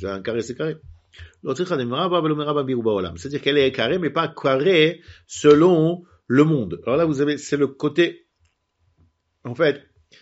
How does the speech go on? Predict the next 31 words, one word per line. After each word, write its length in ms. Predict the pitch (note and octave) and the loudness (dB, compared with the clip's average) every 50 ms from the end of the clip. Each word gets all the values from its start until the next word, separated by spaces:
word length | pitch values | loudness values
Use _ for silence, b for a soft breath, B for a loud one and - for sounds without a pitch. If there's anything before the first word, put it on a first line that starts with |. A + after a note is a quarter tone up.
| b b b b _ | b b b b _
le 180 | B2 C3+ D3 | 2 4 4
nord 360 | C#3+ D3+ E3+ G#3+ A3+ G#3+ E3+ D3 | 4 6 6 6 6 4 4 2
de 80 | F3 | 4
la 140 | E3+ D#3 D#3+ | 4 4 4
ville, 220 | E3+ G#3+ G3 F3 | 2 0 -2 -4
il 200 | F3 D#3+ C3+ D#3 B2 | -4 -6 -6 -8 -10
correspond 380 | - - E3 D#3 - - F3 | -4 -2 -2 -2 -2 -4 -6
pas 100 | D#3+ G3 | -2 -2
au 140 | F#3+ F3+ D#3 | 0 0 0
nord 200 | D3 D#3 D3 C#3 | -2 -2 -2 0
de, 280 | C3 C3 C3 C3 C3 - | 2 2 2 2 0 -2
de, 180 | B2+ A#2 A#2 | -4 -6 -6
du 220 | A2+ A2 G2+ A2+ A2+ | -6 -6 -8 -10 -10
monde. 340 | A2+ G2+ F2 F2 E2+ - _ _ _ _ _ _ _ _ _ _ _ _ _ | -8 -10 -10 -12 -14 -18 _ _ _ _ _ _ _ _ _ _ _ _ _
C'est-à-dire, 260 | _ - D3+ F3+ F#3+ F3+ | _ -4 -2 -2 -2 -2
c'est, 840 | - D#3+ E3 E3+ E3+ E3 E3 E3 E3 D#3+ D#3+ D#3+ D#3+ D#3 B2 B2 | -2 -2 -2 0 2 2 2 4 4 4 4 4 4 2 0 -2
c'est 160 | B2+ - - D3 | -4 -2 0 0
à 60 | C#3 | 0
une 120 | C#3+ C3 | 0 -2
pointe. 320 | - C#3 C#3 A#2 G2+ F#2+ - | -4 -4 -4 -4 -4 -6 -10
Comme 220 | - - D3 D#3 | -12 -10 -8 -6
vous 120 | C#3 B2+ | -2 0
avez 200 | C#3 C#3 D3 D3 | 0 2 2 2
le, 200 | C3+ C3 B2 A#2+ | 2 2 2 0
le 180 | A#2 A#2 A2+ A2+ | 0 -2 -2 -2
dessin 360 | A2+ A#2+ B2 B2 - D3+ D3 | -2 -4 -4 -4 -6 -8 -8
qui 140 | C#3 - B2 | -6 -6 -8
est 40 | A#2+ | -8
sur 440 | A#2 - - C#3 C#3+ C#3+ D3 D3 D3 - _ _ _ _ _ _ _ _ _ _ _ _ _ _ _ _ _ _ _ _ _ _ _ _ _ _ _ - | -8 -8 -6 -4 -2 -2 -2 -2 -4 -10 _ _ _ _ _ _ _ _ _ _ _ _ _ _ _ _ _ _ _ _ _ _ _ _ _ _ _ -10
la 600 | G2+ G#2+ A2+ A#2 A2+ A#2 A2 A2 G#2+ G2+ G2+ G2+ | -4 -2 0 2 2 2 0 0 -2 -2 -2 0
gauche 580 | G2 D3 D#3 C3+ - - - - - _ _ | 4 4 4 4 4 0 -10 -12 -16 _ _